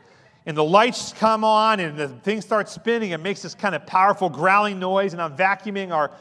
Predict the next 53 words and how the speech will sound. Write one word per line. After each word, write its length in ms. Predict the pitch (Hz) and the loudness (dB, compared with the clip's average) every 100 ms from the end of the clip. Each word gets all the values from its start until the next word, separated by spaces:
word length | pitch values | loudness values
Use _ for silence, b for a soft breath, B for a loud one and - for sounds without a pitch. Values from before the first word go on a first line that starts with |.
| B - | B 0
hardwood 380 | 208 202 196 | 2 2 -2
floor 280 | 190 208 202 | -2 0 2
with 200 | 202 196 | 2 0
it. 100 | 208 | -2
And 80 | 202 | -2
I'm 100 | 180 | -4
like, 160 | 165 - | -4 -2
"This 180 | 285 | -4
is 120 | 214 170 | -4 -4
awesome." 600 | 226 262 269 - 170 113 - _ _ _ _ _ _ _ _ _ _ - | 2 4 4 2 -6 -10 -16 _ _ _ _ _ _ _ _ _ _ -6
But 120 | 226 | -4
it 120 | 240 | -4
wasn't 520 | 202 226 427 370 427 233 | -6 -6 -4 -2 -6 -4
really 260 | 247 262 | -2 -2
picking 440 | 254 - 247 233 196 | -4 -10 -8 -6 -2
up 220 | 202 202 | -4 -2
everything. 560 | 147 123 123 - 135 151 _ | -6 -6 -14 -16 -18 -20 _
And 100 | 202 | -4
I 80 | 226 | -2
thought, 280 | 226 220 190 | 2 2 4
"Well, 140 | 220 | 4
I 120 | 220 | 4
just 140 | 247 254 | 0 -4
need 140 | 240 | -6
to 60 | 185 | -4
try 340 | - 240 233 | 2 4 4
harder." 420 | 180 196 160 147 | 4 2 2 -2
And 100 | 147 | -4
I'm 120 | 160 139 b b b b b | -6 -8 b b b b b
sitting 300 | - 247 226 | -4 -4 0
there 160 | 233 | 0
and 80 | 208 | 2
really 180 | 233 226 | 2 4
working 380 | 202 226 233 220 | 4 4 2 0
with 220 | 226 262 | 0 0
it. 100 | 240 | -4
I'm 100 | 170 | -4
kinda 240 | - 226 | -2 -2
going 200 | 220 202 | 0 -2
crazy 480 | 165 - 208 220 220 | -4 -2 -2 -2 -2
like 160 | 202 175 | -2 -2
those 160 | 165 | -6
videos 460 | 135 185 202 202 202 | -6 -4 -2 -2 -2
when 80 | 170 | -6
you 100 | 160 | -10
see 140 | 196 | -10
people 340 | 175 190 180 175 | -10 -10 -8 -6
being 200 | 175 156 | -4 0
overly 340 | 165 180 180 | 0 0 -2
aggressive 600 | 135 170 175 180 190 180 | -2 0 0 0 -6 -6
and 100 | 180 | -14
stuff. 340 | - 180 180 | -2 -2 -2
And 120 | 170 | -6